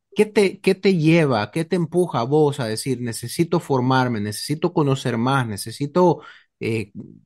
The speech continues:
esto de la religión, esto es lo mío"? Bueno, hiciste tu voca-, tu, tu discernimiento para vocación sacerdotal, decís, "No, no, no iba por ahí el camino", pero seguís con esa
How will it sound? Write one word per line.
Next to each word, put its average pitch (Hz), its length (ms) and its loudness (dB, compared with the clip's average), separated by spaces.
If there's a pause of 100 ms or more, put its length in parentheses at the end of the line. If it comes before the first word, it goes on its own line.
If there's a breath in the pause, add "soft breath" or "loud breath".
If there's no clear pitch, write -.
(280)
esto 160 460 0
de 127 80 2
la 113 140 0
religión, 151 840 -2
esto 135 520 -2
es 120 60 -2
lo 127 120 -2
mío"? 165 180 0
Bueno, 147 300 -2
hiciste 139 340 -6
tu 143 140 0
voca-, 123 420 0
tu, 117 220 -2
tu 131 160 -2
discernimiento 113 720 -2
para 117 140 0
vocación 107 380 -4
sacerdotal, 139 680 -4
decís, 135 320 -4 (380 loud breath)
"No, 135 340 0
no, 139 260 2
no 139 160 2
iba 165 200 2
por 143 160 4
ahí 151 160 4
el 147 140 -2
camino", 156 380 -2
pero 117 220 -4
seguís 185 400 -2
con 175 240 -2
esa 175 400 -4